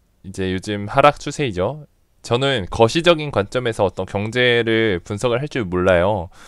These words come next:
뭐 그동안 코로나 때문에 이-, 이제 늘어난 유동성을 회수하는 시기다.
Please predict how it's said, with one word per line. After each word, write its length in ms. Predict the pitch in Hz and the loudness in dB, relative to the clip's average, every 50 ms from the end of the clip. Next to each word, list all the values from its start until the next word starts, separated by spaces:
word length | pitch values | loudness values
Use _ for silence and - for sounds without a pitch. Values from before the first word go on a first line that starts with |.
| - - _ _ | -20 -20 _ _
뭐 140 | - 92 87 | -6 -6 -4
그동안 400 | - 104 104 113 113 107 101 104 | -4 -4 -2 0 0 0 0 -2
코로나 340 | - - 147 165 156 147 139 | -2 -4 -2 -2 0 0 -2
때문에 560 | - - 127 123 123 120 117 113 110 110 104 | -2 -4 -6 -6 -6 -6 -4 -2 -2 -2 -2
이-, 160 | 87 90 - - _ _ - - - _ _ - - _ | -4 -6 -8 -10 _ _ -20 -20 -20 _ _ -20 -20 _
이제 360 | - 92 98 95 95 92 90 87 90 | -6 0 0 2 2 2 0 -2 -4
늘어난 480 | 101 104 123 127 120 101 98 120 131 113 | 0 2 2 4 4 4 2 2 0 -4
유동성을 640 | 95 92 113 117 - - 107 101 110 120 110 92 - | -4 -4 -4 -4 -2 -2 -2 0 2 0 0 0 0
회수하는 580 | 143 151 - - 160 151 143 135 127 123 120 120 | 0 -2 0 2 2 2 2 0 -2 -4 -4 -4
시기다. 540 | - - 147 143 139 110 123 120 107 90 | -6 -6 -4 -4 0 4 6 6 6 4